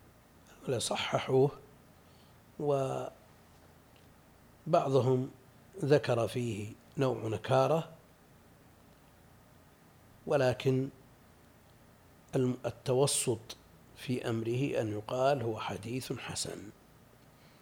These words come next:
هو حديث حسن، لأنه سكت عنه أبو داود،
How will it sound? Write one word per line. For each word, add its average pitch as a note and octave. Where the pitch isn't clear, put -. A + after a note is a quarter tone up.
هو -
حديث A2
حسن، A#2
لأنه C3
سكت C#3
عنه B2+
أبو A2+
داود، A2+